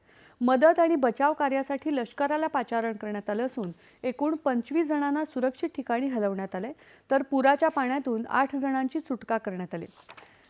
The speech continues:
सांगली जिल्ह्यात सतत पाऊस सुरू असून पिकांचं मोठ्या प्रमाणात नुकसान झालंय. कृष्णा आणि वारणा खोऱ्यातल्या अनेक ठिकाणी पावसाचं पाणी शेतात शिरलंय.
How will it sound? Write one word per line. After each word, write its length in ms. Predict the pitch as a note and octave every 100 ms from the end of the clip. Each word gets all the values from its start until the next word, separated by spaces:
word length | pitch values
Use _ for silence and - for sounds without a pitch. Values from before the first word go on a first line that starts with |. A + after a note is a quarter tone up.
| _ -
सांगली 340 | C4 B3 C4+ D4
जिल्ह्यात 500 | D4 C#4+ D#4+ D#4+ C4+
सतत 240 | B3 D#4+ -
पाऊस 180 | B3+ B3+
सुरू 180 | C4 A#3
असून 320 | A3+ - A#3
पिकांचं 460 | G3+ A3 A#3+ A#3 C#4+
मोठ्या 320 | B3 G#3 C#4+
प्रमाणात 400 | D4 C4+ B3 C4+ C4+
नुकसान 360 | A3+ - G#3+
झालंय. 240 | G3 F3 - _ _ _ - _
कृष्णा 340 | - C4+ C4+ D#4+
आणि 200 | E4 E4+
वारणा 380 | C#4+ B3 A#3 C4+
खोऱ्यातल्या 400 | C#4 C4 C4 C#4
अनेक 260 | A#3 A3+ -
ठिकाणी 380 | A#3+ C4 B3 G#3
पावसाचं 520 | G#3 G#3 G3+ A#3+ C#4+
पाणी 380 | C#4 A3 G#3+ C#4
शेतात 340 | - A3+ C4+ C#4+
शिरलंय. 360 | A#3 F#3+ G3